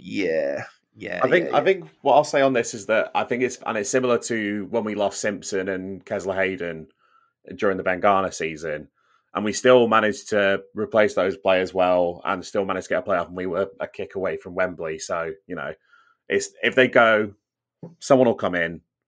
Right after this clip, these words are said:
Speaker 2: and I think with this style of play, there's plenty of players that could fit the bill. Whether they'll be as good as Kemp and Young are in their current form, obviously, you, you know, you can't tell, but, you know, you've got a, a mould of a player now, you know, this type of player fits this system.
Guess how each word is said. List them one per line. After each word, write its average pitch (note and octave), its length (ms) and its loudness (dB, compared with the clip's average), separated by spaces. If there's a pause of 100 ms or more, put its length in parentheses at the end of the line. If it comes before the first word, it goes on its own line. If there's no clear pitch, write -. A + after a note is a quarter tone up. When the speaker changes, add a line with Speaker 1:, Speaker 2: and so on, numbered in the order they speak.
(140)
Speaker 2:
and F#2 380 0
I G2+ 80 -2
think G#2 280 -4
with G2+ 100 -2
this F#2+ 120 -4
style G2 220 0
of F#2+ 100 -6
play, F#2 240 0
there's F2+ 180 -6
plenty F#2+ 260 -2
of F2 100 -8
players F2+ 280 -2
that F#2 140 -6
could G2+ 140 -12
fit - 220 -8
the F#2+ 60 -8
bill. G#2+ 360 -2 (240)
Whether A#2 240 4
they'll A2+ 160 4
be A2 100 2
as G2 100 0
good G#2 160 -4
as F#2 340 -4
Kemp G2 200 -6
and F#2 100 -12
Young F#2 200 -8
are F2+ 240 -4
in F2+ 80 -10
their E2+ 100 -6
current F#2+ 340 -6
form, E2 420 -4 (200)
obviously, E2 340 -8
you, C#2+ 240 -20
you F2+ 120 -14
know, D#2 160 -8 (560)
you F2+ 120 -14
can't D#2+ 260 -4
tell, D#2+ 320 -2
but, - 240 -6
you F2+ 140 -10
know, E2 100 -6
you've F2+ 200 -12
got F2+ 180 -2
a, E2 440 -8
a - 20 -6
mould G2+ 260 2
of F#2+ 60 -4
a F#2 60 -6
player F#2 260 0
now, D#2+ 220 -6
you F2 80 -10
know, E2+ 260 -6 (340)
this A2 160 0
type G2 220 -2
of - 40 -20
player F2+ 220 -2
fits - 280 -8
this D#2+ 200 -10
system. D2 420 -12